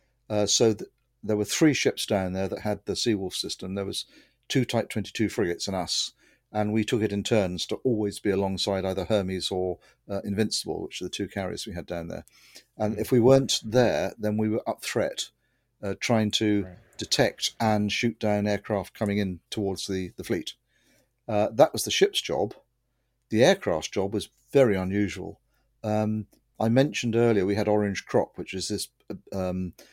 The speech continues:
Speaker 1: uh, electronic surveillance system in, in the, um, cockpit. The problem was that we didn't have any airborne early warning.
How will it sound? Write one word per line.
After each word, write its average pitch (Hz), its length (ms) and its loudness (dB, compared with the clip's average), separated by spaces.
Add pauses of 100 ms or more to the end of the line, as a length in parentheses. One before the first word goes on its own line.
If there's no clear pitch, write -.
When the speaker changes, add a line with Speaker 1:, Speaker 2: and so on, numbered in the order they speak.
(260)
Speaker 1:
uh, 90 80 -8 (240)
electronic 95 520 -6
surveillance 101 520 0
system - 360 -6
in, 90 220 -8
in 92 160 -6
the, 90 340 -4
um, 87 380 -6 (120)
cockpit. - 440 -6 (840)
The - 80 -6
problem 107 580 0
was 101 240 0
that - 140 -6
we 110 100 -2
didn't 135 300 -2
have 120 180 2
any 117 180 4
airborne 120 360 2
early 123 160 4
warning. 107 460 -2